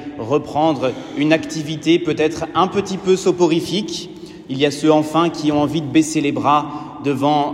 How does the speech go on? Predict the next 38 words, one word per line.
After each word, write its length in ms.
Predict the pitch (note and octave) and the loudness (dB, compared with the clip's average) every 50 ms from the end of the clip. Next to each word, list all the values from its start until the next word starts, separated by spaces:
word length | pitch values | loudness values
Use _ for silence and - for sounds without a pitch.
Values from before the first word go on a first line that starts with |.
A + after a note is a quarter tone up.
| C3+ B2+ | 0 2
la 140 | C3+ C#3+ | 2 2
rentrée 560 | C#3+ - C#3 C#3 C#3 - - C#3 D3 D3+ D3 D3 | 4 2 0 0 0 -2 0 0 0 0 0 0
parce 300 | D3 C#3+ D3 - - C#3 B2 - | -2 -4 -4 -6 -10 -12 -10 -6
que, 240 | D3 C#3+ C#3+ C#3+ C#3+ | -2 -2 0 0 0
au 180 | C#3 C#3 C#3 | 0 0 -2
fond, 240 | B2 - - D3+ C#3+ | -2 -4 -2 -2 0
il 120 | C#3 B2+ B2 | 0 2 2
y 80 | C3+ | 0
a 20 | C3+ | 2
beaucoup 320 | - C#3+ D3+ D3+ - C#3+ | 2 0 -2 -2 -4 -4
trop 240 | - - D3+ D3+ C#3+ | -4 -2 -2 -2 -2
de 60 | D3 | -2
choses 240 | - - D3+ C#3 C3+ | -2 -2 -2 0 0
à 80 | C3 | -2
faire. 300 | B2 - D#3+ E3 E3 D#3 - - - - - - - | 0 2 2 4 4 2 0 -4 -10 -10 -12 -6 -4
La 80 | C#3+ D3 | -4 0
quantité 480 | - F3 F3 D#3+ F3+ E3 - - E3 | 2 2 2 2 0 -2 -4 -2 0
de 80 | D3+ D3 | 0 -2
travail 400 | - - D#3+ D#3+ D#3+ E3+ E3 D#3+ | -2 0 2 4 4 4 4 4
qui 100 | E3+ D#3+ | 0 -2
s'annonce 560 | - - D#3 D3+ D#3+ E3+ F3+ F3 F3 - D3 C3 - - - - - | 0 2 2 4 4 4 4 2 2 0 -2 -2 -4 -6 -10 -6 -4
est 160 | - D3 - | -2 0 2
insupportable 880 | F#3 F3+ - - G3 - - E3 D#3 - - F#3 F#3+ G3+ F3+ F3+ E3+ - - - - - - | 2 0 0 -2 -4 0 2 2 2 4 4 6 6 6 6 4 2 0 0 -4 -6 -2 2
et 80 | C#3 | 4
on 100 | D3+ D#3 | 4 6
a 60 | D#3+ D#3+ | 6 6
envie 240 | D#3+ D#3+ D#3 G3+ | 6 4 4 4
d'arrêter 400 | F3 E3+ D#3 D#3+ E3+ D#3+ E3+ G#3+ | 4 4 4 4 2 2 2 0
tout 180 | - D#3+ F3 G#3 | 0 0 -2 -4
de 80 | - - | -4 -4
suite. 480 | - - F#3+ F3 - - - - - - - | -6 -4 -4 -6 -6 -8 -12 -14 -14 -14 -4
Bref, 480 | - E3+ F3 D3+ - - - - - - - - - - - - | 0 0 0 0 0 -6 -12 -12 -14 -14 -16 -16 -18 -18 -14 -6
les 260 | A2+ B2+ C#3 C3+ D#3 | -4 -2 0 4 4
émotions 580 | G3+ G3+ F#3+ F#3 F3+ - - G3 F3+ D#3+ C#3+ C3 | 6 6 6 4 4 2 2 2 4 4 2 0
sont 200 | - - F#3 G3+ | -2 -2 0 0
ce 120 | G3 - | 0 0
qu'elles 220 | - F3 D#3+ D3 C#3+ | 2 2 2 2 2
sont, 340 | - - F3+ G3+ G#3 A#3 | 0 2 4 4 4 4